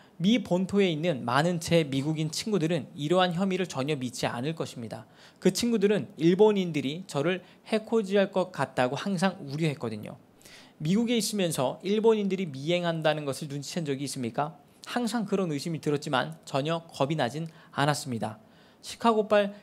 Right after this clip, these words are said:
캘리포니아행 기차를 함께 탑승한 일본인 남자가 하나 있었는데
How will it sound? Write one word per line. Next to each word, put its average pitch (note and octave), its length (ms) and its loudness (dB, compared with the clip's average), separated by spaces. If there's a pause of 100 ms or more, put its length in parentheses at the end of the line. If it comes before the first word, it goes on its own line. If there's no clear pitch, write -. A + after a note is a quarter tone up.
(120)
캘리포니아행 G#3+ 800 2
기차를 D#3+ 640 -2
함께 A3+ 400 -2
탑승한 F#3 400 -2
일본인 E3 400 2
남자가 C3 340 4
하나 F#3 220 0
있었는데 C3+ 640 -2